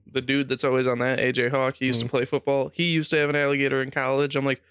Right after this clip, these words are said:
Speaker 1: "What's with all these college dudes thinking an alligator's sweet?"
Speaker 2: It's sweet from afar.
Speaker 1: Yeah, I mean, I'll go to the fucking zoo. I don't need one in my house.
Speaker 2: Yeah, but,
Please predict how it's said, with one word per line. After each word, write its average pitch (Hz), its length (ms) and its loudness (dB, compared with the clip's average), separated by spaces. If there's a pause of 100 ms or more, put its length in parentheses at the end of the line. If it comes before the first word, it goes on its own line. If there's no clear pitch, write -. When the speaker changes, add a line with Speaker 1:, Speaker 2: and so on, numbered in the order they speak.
(320)
Speaker 1:
"What's - 180 -2
with 277 120 0
all 247 100 2
these 220 160 -2
college 190 420 0
dudes 151 260 0
thinking 151 200 0
an 139 100 0
alligator's 139 520 0
sweet?" 143 340 0 (1800)
Speaker 2:
It's 107 180 -2
sweet 120 240 -2
from 110 140 -2
afar. 247 460 -2 (140)
Speaker 1:
Yeah, - 280 -4
I 190 100 -2
mean, 202 220 0
I'll 240 160 0
go 403 100 0
to 320 80 -2
the 220 100 -2
fucking 185 400 -2
zoo. 190 300 0
I 156 100 2
don't 220 140 0
need 202 140 0
one 190 140 2
in 165 60 -2
my 147 160 0
house. 196 460 -2 (720)
Speaker 2:
Yeah, 123 180 0
but, 110 140 -4